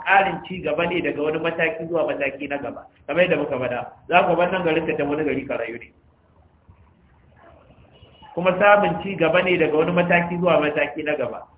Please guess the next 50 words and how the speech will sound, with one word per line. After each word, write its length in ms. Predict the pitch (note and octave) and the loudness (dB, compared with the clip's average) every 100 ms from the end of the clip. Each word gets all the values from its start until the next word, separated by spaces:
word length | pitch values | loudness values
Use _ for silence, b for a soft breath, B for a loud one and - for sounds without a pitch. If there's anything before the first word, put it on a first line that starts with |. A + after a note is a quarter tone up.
| _ | _
A 120 | B2+ F#3 | 2 4
haka 180 | - F#3+ | 4 2
abubuwa 300 | F#3 F#3+ F3 | 4 4 6
za 200 | F3+ F3+ | 4 2
su 60 | |
ci 60 | E3+ | 0
gaba 140 | E3+ | 0
da 80 | D#3+ D#3+ | 2 0
tafiya 340 | - E3+ C#3+ | -2 -2 0
har 160 | D3+ - | 0 -2
abada. 320 | E3 C3 - - _ _ - | -4 -6 -8 -18 _ _ 2
Da 120 | E3 | 6
haka 200 | G#3 G3+ | 6 4
masu 240 | E3 D3+ F#3+ | 0 0 0
wannan 300 | G3 F3+ F3 | 2 2 2
aƙida 280 | F#3 F3 E3 | 0 -2 -2
suka 140 | E3 D#3+ | -4 -8
ce 140 | E3+ | -6
aljanna 540 | D#3 C#3 C#3+ F#3+ F3 D#3 | -4 -4 -2 -2 -2 -2
da 80 | C#3 | -2
wuta 360 | D3 C#3 D3 | -4 -2 0
yanayi 440 | D3+ F3+ E3+ D#3 D3+ | 2 2 2 -2 -6
ne 100 | C#3+ | -4
na 120 | C#3+ | -2
rayuwa 360 | C#3 A#2+ C#3+ C#3 | -2 -4 -6 -6
daban-daban. 500 | A#2+ D3+ - - - _ _ _ _ - | -4 -6 -6 -10 -18 _ _ _ _ -6
Ba 100 | C3 | 0
wai 120 | D#3 F3 | 4 4
ana 280 | F#3 F#3 D#3+ | 2 2 2
nufin 220 | E3+ D#3+ | 2 2
wasu 220 | D#3 D#3 | 0 -2
wurare 300 | E3 D3 D3 F3+ | -2 0 -2 -6
na 60 | |
musamman 440 | D#3 C3 B2+ - A2 | -10 -16 -20 -20 -20
ba. 60 | - _ _ _ _ _ _ _ _ _ - _ _ _ _ - | -20 _ _ _ _ _ _ _ _ _ -20 _ _ _ _ -10
Babu 220 | D3 E3+ D#3+ | 0 2 2
shakka 240 | F#3 - E3 | 0 4 4
wannan 300 | E3 E3 D3+ | 6 4 0
aƙida 320 | F3 E3+ D3 | 0 0 0
ce 120 | D#3 D#3+ | -2 -4
ta 60 | E3 | -4
mutane 360 | E3 D#3 D3+ | -2 -2 -2
da 80 | D3+ | -2
ba 100 | C3 - | -4 -8
su 60 | C#3 | -12
yi 180 | C#3+ | -8
imani 280 | D3+ D3+ D3 | -6 -4 -4
da 100 | C3 | -4
ranar 260 | C#3+ D3 D3+ | -4 -4 -4
lahira. 460 | C#3+ C#3 C#3 B2+ | -4 -4 -6 -8